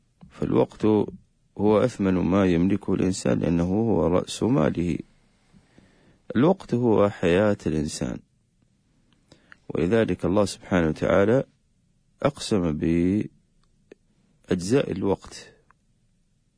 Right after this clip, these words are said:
وأحواله في آيات كثيرة، يكرر الله جل وعلا هذا القسم: والفجر،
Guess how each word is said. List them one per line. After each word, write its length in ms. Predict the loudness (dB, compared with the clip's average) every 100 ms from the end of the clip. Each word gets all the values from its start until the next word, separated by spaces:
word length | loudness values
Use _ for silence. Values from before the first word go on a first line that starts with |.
| _
وأحواله 1120 | -6 -2 0 -2 -8 _ -14 -4 0 2 0 -4 -12 _ _ _ _ _ _ _ _
في 260 | -4 -2
آيات 340 | 2 2 0 -4
كثيرة، 540 | -6 -6 -4 -4 -6 -10 _ -10
يكرر 460 | -2 0 2 0
الله 360 | 0 0 -2 -4 -2
جل 280 | -4 -2
وعلا 420 | -2 0 0 0 -2
هذا 120 | -4
القسم: 460 | -4 -4 -4 -4 -6 -10 _ _ _ _ _ _ _ _ _ _ _ _ _ -4
والفجر، 680 | -2 -2 -2 -2 -2 -8